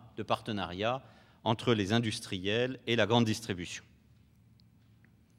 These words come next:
Deuxième évolution, les nouveaux logiciels de gestion intégrée et les logiciels de logistique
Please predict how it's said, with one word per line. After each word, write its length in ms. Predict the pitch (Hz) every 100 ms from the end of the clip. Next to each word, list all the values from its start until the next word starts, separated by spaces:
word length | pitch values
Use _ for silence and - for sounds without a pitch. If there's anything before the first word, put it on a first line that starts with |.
| _ _ _ _ _ _ _ _ _ _ _ _ _ _ _ _ _ _ -
Deuxième 840 | 123 190 180 196 185 151 135 101 80 - - - _ -
évolution, 840 | 151 135 131 120 - 160 196 247 - - - - - - _ _ - _ _ _ - - 120
les 100 | 143
nouveaux 380 | 208 196 180 -
logiciels 720 | 147 135 139 - 170 214 226
de 80 | 135
gestion 440 | 117 143 - - 120
intégrée 720 | 101 117 107 110 147 190 240 - - - - - - _ _ -
et 120 | 170
les 120 | 151 127
logiciels 680 | 123 107 104 - 170 175 139 -
de 120 | 107
logistique 720 | 147 131 101 - - - -